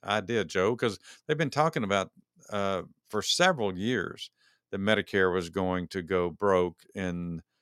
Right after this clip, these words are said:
uh, twenty twenty something, and, uh, or maybe about twenty thirty, somewhere in that range. So to expand it and take more money out of it at, at a time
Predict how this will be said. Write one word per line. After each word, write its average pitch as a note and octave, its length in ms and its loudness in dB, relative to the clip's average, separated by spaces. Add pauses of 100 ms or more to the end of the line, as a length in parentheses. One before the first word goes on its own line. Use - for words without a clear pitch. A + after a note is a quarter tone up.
(280)
uh, F2+ 440 -4
twenty F#2 520 -4
twenty F2 680 -4
something, E2+ 640 -4 (840)
and, E2+ 500 -4
uh, D#2+ 500 -2
or F2+ 120 -4
maybe F2 300 -2
about E2 260 0
twenty F#2 320 -2
thirty, E2+ 460 6
somewhere F2+ 460 2
in E2+ 100 2
that F2 220 0 (100)
range. E2 580 0 (380)
So G2+ 400 6
to G#2 260 0
expand B2+ 720 2
it F#2 180 4
and F#2 240 -6
take G#2 260 0
more A#2 240 4
money A2 360 0
out F#2+ 160 2
of F#2 160 0
it F#2+ 120 0
at, F#2+ 240 -2
at F#2 200 -2
a F2 80 -10
time F#2 580 -2